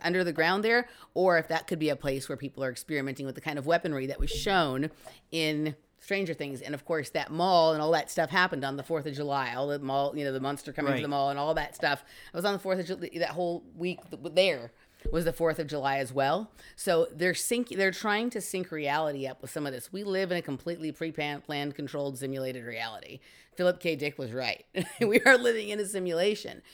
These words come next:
Speaker 1: And the synchronicities and the way that reality is intertwined with fiction at this point, and that there's almost no perceptual difference between them unless you have a monster.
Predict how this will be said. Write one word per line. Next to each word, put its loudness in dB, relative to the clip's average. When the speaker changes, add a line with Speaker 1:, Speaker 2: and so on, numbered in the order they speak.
Speaker 1:
And 0
the -6
synchronicities -2
and -4
the -4
way 2
that 0
reality 0
is -6
intertwined -4
with -6
fiction -6
at -4
this -8
point, -4
and -4
that -6
there's -2
almost -6
no 0
perceptual -6
difference -6
between -6
them 0
unless -4
you -4
have -2
a -2
monster. -4